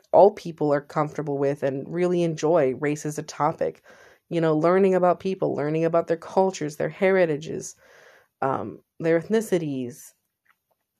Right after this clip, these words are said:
you know, just as a, as a topic of casual interest. I think it's something that really fascinates most people, as I discovered in high school <laughs> by complete accident, <laughs> by happy accident,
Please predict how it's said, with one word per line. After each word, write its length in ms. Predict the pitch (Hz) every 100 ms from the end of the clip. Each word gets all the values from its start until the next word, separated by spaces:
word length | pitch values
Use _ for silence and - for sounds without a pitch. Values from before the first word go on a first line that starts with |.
| -
you 100 | 170
know, 140 | 160
just 200 | 156 175
as 120 | 190 185
a, 100 | 180
as 120 | 180
a 60 | 170
topic 540 | - - 143 151 147
of 260 | 151 147 -
casual 500 | - 139 151 156 123
interest. 420 | 135 156 120 -
I 80 | 147
think 220 | 156 160
it's 160 | 165 -
something 460 | 170 170 160 156
that 240 | 147 135 -
really 480 | 165 165 160 160 - _ - _ _
fascinates 640 | 175 175 175 175 170 160 -
most 340 | 175 190 254 -
people, 540 | 135 127 - 123 - _ _ _ _ _ _ _ _
as 180 | 151 151
I 60 | 143
discovered 500 | 139 - 175 156 135
in 80 |
high 180 | 151 147
school 400 | 151 - 226 330 - _ -
<laughs> 280 | - - -
by 180 | 190 190
complete 480 | - 196 170 160 143
accident, 560 | 147 143 - 170 226 - 214 240 -
<laughs> 300 | 269 - 190
by 100 | 294
happy 460 | 285 180 160 139
accident, 540 | 98 98 - - 143